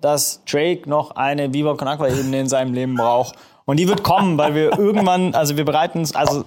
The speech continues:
es ist quasi schon mehr oder weniger in der Gründung Viva Con Agua Kanada und da muss Drake an den Start kommen.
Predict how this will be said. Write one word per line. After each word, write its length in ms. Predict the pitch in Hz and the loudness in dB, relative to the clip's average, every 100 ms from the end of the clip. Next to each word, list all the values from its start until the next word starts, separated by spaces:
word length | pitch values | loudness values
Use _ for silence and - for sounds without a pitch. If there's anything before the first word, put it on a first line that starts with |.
| - | -8
es 160 | 139 131 | -6 -2
ist 260 | 214 - - | 0 -2 0
quasi 320 | 165 160 156 | 0 2 0
schon 280 | 160 156 120 - _ - | -2 -2 -6 -12 _ -2
mehr 220 | 175 214 | 0 2
oder 160 | 196 180 | 2 0
weniger 300 | 190 165 160 | 0 0 0
in 80 | |
der 80 | 165 | -2
Gründung 340 | 147 156 151 143 | -2 -2 -2 -2
Viva 220 | 143 139 | 0 -2
Con 120 | 139 | -2
Agua 180 | 139 127 | -2 -4
Kanada 400 | - 143 127 123 | -2 -2 0 0
und 60 | 127 | 0
da 80 | |
muss 220 | 123 123 - | -2 -4 -4
Drake 300 | 127 127 90 | -4 -4 -6
an 120 | 110 - _ | -8 -12 _
den 60 | - | -8
Start 300 | - 107 - | -2 -2 -4
kommen. 220 | - | -14